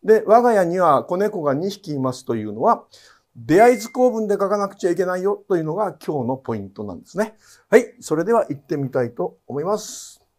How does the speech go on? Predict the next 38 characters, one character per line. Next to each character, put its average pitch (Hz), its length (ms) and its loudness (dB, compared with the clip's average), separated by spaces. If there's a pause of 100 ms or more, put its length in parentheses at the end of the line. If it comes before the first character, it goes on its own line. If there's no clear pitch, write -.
(380)
第 156 200 0
二 156 160 -8
十 139 120 -8 (140)
六 143 180 -6
話、 - 160 -2 (840)
あ 196 120 10
る 165 300 0
い 180 160 -2
る 226 180 -4
を 190 360 0
考 147 160 -4 (100)
え 151 60 6
る。 143 140 -16 (300)
え 120 200 -2
ー、 107 60 -6
こ 117 100 -4
れ 110 80 -2
で 107 80 -8
す 131 40 -10
ね。 208 220 -6 (1000)
は 220 80 0
い、 208 80 -2
問 226 100 0
題 262 120 2
一、 254 280 -6
早 185 160 2
速 202 420 -2
英 175 200 2
訳 170 320 0
い 147 40 -6
き 139 60 -18
た 143 100 -2
い 135 60 0
と 139 80 -8
思 135 160 -2
い - 20 -2
ま 156 280 -4
す。 - 480 -16